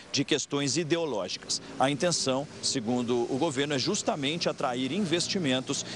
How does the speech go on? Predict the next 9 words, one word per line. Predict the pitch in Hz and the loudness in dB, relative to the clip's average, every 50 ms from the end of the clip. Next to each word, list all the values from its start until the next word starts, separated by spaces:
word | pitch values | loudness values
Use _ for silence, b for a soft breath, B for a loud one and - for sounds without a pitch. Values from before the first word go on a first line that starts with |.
| B - | B 0
e | 127 - | 0 2
promover | - 143 - 147 160 151 127 135 | 4 2 2 2 2 0 0 0
intercâmbio | 131 135 - 160 160 - - 127 123 127 127 131 127 B B B - - | 0 2 2 0 0 0 0 0 2 2 2 0 0 B B B 0 2
para | 135 127 131 127 | 4 4 4 2
o | 131 123 | 0 0
desenvolvimento | 135 143 127 151 143 143 151 139 156 151 123 120 120 - - 123 120 | 0 0 2 2 2 2 2 2 2 2 2 2 2 2 0 0 2
do | 110 135 123 | 2 2 2
Brasil. | 131 139 139 120 - 101 82 80 - - - - - - - - - - | 4 2 2 0 -2 -4 -6 -8 -10 -12 -14 -16 -16 -16 -14 -12 0 2
Rafael, | 131 - - 151 135 117 117 120 117 | 2 4 4 4 4 4 4 2 0